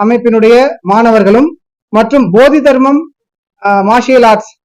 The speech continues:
அமைப்பைச் சேர்ந்த மாணவர்களும் பங்கு கொண்டு, அஹ், ஐந்து தங்கப்பதக்கங்களையும், அஹ், மற்றும் இருபத்தி மூன்று வெள்ளி பதக்கங்களையும் பன்னெண்டு வெண்கல பதக்கங்களையும் பெ-, பெற்று வெற்றிகரமாக திரும்பியுள்ளார்கள்.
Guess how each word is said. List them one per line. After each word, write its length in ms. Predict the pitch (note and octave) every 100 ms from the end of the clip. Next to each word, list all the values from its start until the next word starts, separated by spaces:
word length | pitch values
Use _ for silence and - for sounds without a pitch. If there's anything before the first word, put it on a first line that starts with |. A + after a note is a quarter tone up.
| _
அமைப்பைச் 480 | - A3 B3 B3 A#3
சேர்ந்த 240 | A#3 A3+ G3+
மாணவர்களும் 760 | G#3 A#3 A#3 A3 B3 D4+ - _ _
பங்கு 300 | - G#3+ B3
கொண்டு, 480 | A#3 A3+ A3+ D#4 - _ _ _ _ _ G3+
அஹ், 280 | G3+ G3+ G#3
ஐந்து 720 | A3+ D4+ D#4 D4+ A#3 G#3+ - -
தங்கப்பதக்கங்களையும், 920 | A#3+ C#4+ B3+ A#3+ A#3 A3+ A3+ A3 C4 D#4+ - _ _ _ _ - F#3
அஹ், 320 | F#3+ F#3+ G3 - _
மற்றும் 680 | G3+ F#3+ C4 B3+ G#3 E3+ E3+ _ -
இருபத்தி 440 | A#3+ D#4 D#4+ D4+
மூன்று 360 | C4 C4 B3 G3
வெள்ளி 300 | A#3 C#4+ -
பதக்கங்களையும் 640 | A#3+ A#3 A3+ A3 A3 C4 E4 - _ _ _ A#3
பன்னெண்டு 560 | C4 D#4+ D#4+ D#4 A#3 A3
வெண்கல 340 | A3+ C4+ D4+ C#4
பதக்கங்களையும் 720 | A#3+ A#3 A3 A#3 A3+ A#3+ B3
பெ-, 320 | A3+ A3 G#3
பெற்று 280 | A3 G#3+ C4
வெற்றிகரமாக 840 | A3 A3 D4 C4+ C4 B3 A#3+ B3+ A#3
திரும்பியுள்ளார்கள். 840 | A#3+ A#3+ A#3 A3+ G#3+ F#3+ B3+ D#4